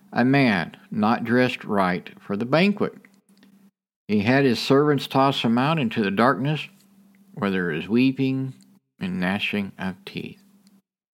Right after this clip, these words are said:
You see, God has invited us to a great banquet in heaven someday.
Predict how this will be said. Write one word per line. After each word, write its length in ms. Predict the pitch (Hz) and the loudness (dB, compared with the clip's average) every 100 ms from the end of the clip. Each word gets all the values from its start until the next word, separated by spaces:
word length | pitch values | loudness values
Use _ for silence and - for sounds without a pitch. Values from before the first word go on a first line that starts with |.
| _ _ _ - - - _ | _ _ _ -20 -20 -20 _
You 140 | 120 120 | 0 2
see, 220 | - 131 | 4 4
God 520 | 113 120 139 165 165 - - _ | 6 4 4 2 0 -6 -20 _
has 260 | 117 123 117 | 0 2 4
invited 540 | 113 110 131 160 156 | 4 4 4 4 4
us 200 | 135 127 | 2 0
to 200 | - 101 | 0 0
a 60 | 95 | 0
great 520 | 95 113 131 - 113 | 2 2 2 -2 0
banquet 460 | 110 107 - - - | 2 2 -2 -8 -6
in 180 | 98 | -6
heaven 420 | 98 104 101 92 87 | -2 -2 0 -2 -4
someday. 600 | - 90 85 80 80 | -4 -4 -4 -8 -10